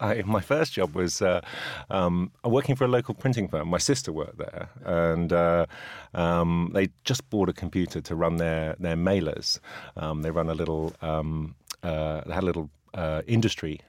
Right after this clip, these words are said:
magazine that they sent out to the media industry. Um, and to do the mailing, um, they bought this computer, and nobody really knew anything about it. Um, my sister vouched that I knew something about computers.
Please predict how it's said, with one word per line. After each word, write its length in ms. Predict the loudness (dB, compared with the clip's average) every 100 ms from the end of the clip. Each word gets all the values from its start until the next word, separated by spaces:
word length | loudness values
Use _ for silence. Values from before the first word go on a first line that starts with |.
| _ -6
magazine 520 | -4 -4 -4 -4 -6
that 180 | -8 -6
they 160 | -6
sent 220 | -6 -8
out 180 | -8 -10
to 100 | -8
the 60 | -4
media 420 | -2 -2 -6 -8 -10
industry. 540 | -8 -8 -6 -6 -8 -12 -14 -14 -12
Um, 540 | -4 -2 0 0 -2 -4 -4
and 160 | -4
to 80 | 0
do 120 | 2
the 80 | 4
mailing, 400 | 4 4 2 0 -8 -16 -16 -4
um, 280 | 0 2 2
they 80 |
bought 160 | 0 0
this 100 | -2
computer, 320 | -2 0 2
and 180 | 2 0
nobody 440 | 2 2 4 2
really 260 | 2 2 4
knew 180 | 4 4
anything 280 | 2 0 0
about 280 | 0 0
it. 120 | -2 -8
Um, 160 | -6
my 160 | -2 0
sister 320 | 0 0 -2
vouched 460 | 0 2 2 -2 -4
that 100 | -2
I 80 | -2
knew 180 | -4
something 300 | -4 -4 -4
about 240 | -4 -4 -4
computers. 800 | -8 -4 -4 -4 -10 -10 -16